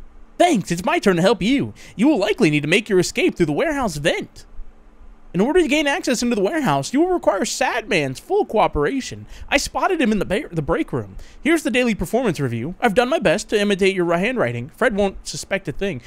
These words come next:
Oh, so that's what, okay, okay, I know what we do this. I know what to do with this. One last thing, we're in lockdown because of you.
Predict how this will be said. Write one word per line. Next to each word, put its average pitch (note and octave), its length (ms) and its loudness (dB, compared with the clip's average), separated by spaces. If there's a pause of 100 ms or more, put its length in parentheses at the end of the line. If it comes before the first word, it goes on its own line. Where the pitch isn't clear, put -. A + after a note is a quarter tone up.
(120)
Oh, B3 200 4
so B3 100 4
that's A#3+ 120 0
what, B3 140 0
okay, G3 240 2
okay, E3 200 2
I - 20 4
know D#3+ 80 0
what D#3 100 -2
we D3+ 120 -4
do D3 120 0
this. A#2+ 220 -6 (260)
I - 40 -10
know D#3 80 0
what D#3 80 -4
to - 80 -16
do C#3+ 80 -4
with B2 80 -8
this. - 180 -12 (260)
One G3+ 140 0
last A#3+ 220 2
thing, E3+ 160 4
we're E3 100 4
in A3+ 80 0
lockdown G#3+ 380 2
because C3 240 -6
of A#2+ 100 -10
you. A2 160 -8